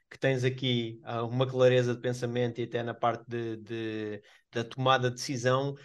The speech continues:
e é algo que acaba por ser incremental, e eu pergunto isto para a malta que nos está a ouvir e que possa estar até num, num early stage, a começar as suas, as suas carreiras e a investir, eh, no seu desenvolvimento pessoal,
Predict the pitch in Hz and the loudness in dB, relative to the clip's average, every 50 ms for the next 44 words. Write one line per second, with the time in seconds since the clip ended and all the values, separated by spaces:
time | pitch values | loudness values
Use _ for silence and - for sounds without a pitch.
0 | - - - - _ - 139 139 147 156 156 160 165 170 165 165 151 143 139 135 | -20 -20 -20 -20 _ -6 -2 2 2 4 4 4 6 6 6 4 4 2 0 -4
1 | 135 131 156 151 147 147 156 147 147 143 135 139 - 139 - - - 143 135 131 | -2 -2 0 0 2 4 4 4 4 2 0 -2 -6 -6 -4 -2 0 0 0 0
2 | 127 139 127 127 120 117 - 131 139 156 160 135 120 113 107 120 120 120 127 127 | 0 0 0 2 0 2 4 6 6 6 4 2 -2 -4 -4 -2 -2 0 0 -2
3 | 127 127 127 127 127 123 127 127 120 117 113 110 107 - - 120 113 117 120 117 | -2 -4 -4 -6 -6 -6 -6 -8 -10 -10 -10 -12 -12 -4 0 0 2 2 2 0
4 | 113 - 123 127 123 113 - - 117 113 113 107 113 120 120 117 113 - - _ | 0 -2 -6 -8 -8 -8 -4 -2 0 0 0 0 -2 -4 -4 -4 -4 -8 -6 _
5 | 123 117 - - 113 - - 113 110 113 110 110 117 113 113 113 113 110 110 110 | -6 -4 -2 -4 -2 -2 0 0 0 -2 -2 -2 -4 -4 -4 -4 -6 -6 -6 -2
6 | 113 120 127 127 123 117 117 - - 120 135 156 - - - - - 113 117 - | 0 2 2 2 2 0 -2 -2 -2 0 0 0 -2 -6 -12 -14 -14 -16 -12 -10
7 | 120 113 - - 107 107 107 104 101 - - 113 104 110 101 - - 123 123 123 | -10 -8 -4 -4 -2 -2 -2 -4 -4 -6 -10 -12 -10 -10 -12 -10 -8 -8 -8 -6
8 | - 110 95 107 113 139 143 135 117 123 120 113 113 107 - - 120 117 110 107 | -8 -6 -2 0 0 2 2 0 -2 -4 -4 -6 -8 -8 -10 -8 -6 -6 -6 -6
9 | 110 107 107 107 107 104 110 113 - 117 110 113 113 117 120 120 120 120 123 120 | -8 -8 -8 -10 -10 -12 -12 -12 -12 -12 -10 -8 -6 -2 -2 -2 0 0 -2 -4
10 | 120 - - - 127 123 127 139 143 143 | -6 -8 -6 0 2 4 4 4 2 0